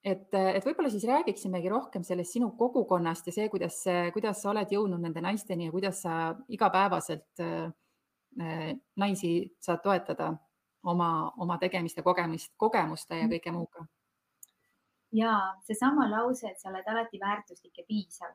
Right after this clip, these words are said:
Speaker 2: Ma usun seda, et, ähm, et see on ülioluline meil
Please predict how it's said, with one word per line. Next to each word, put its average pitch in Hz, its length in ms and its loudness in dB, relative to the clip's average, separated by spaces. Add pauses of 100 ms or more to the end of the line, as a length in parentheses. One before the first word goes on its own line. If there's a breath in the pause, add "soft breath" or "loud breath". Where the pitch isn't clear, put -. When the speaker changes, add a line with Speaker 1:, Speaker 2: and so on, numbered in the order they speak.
(100)
Speaker 2:
Ma 196 140 -2
usun 262 300 2
seda, 226 320 -2 (160)
et, - 260 -12
ähm, 175 380 -4 (400)
et 180 260 -4
see 214 100 2
on 202 200 4 (400)
ülioluline 220 840 2
meil 180 220 -10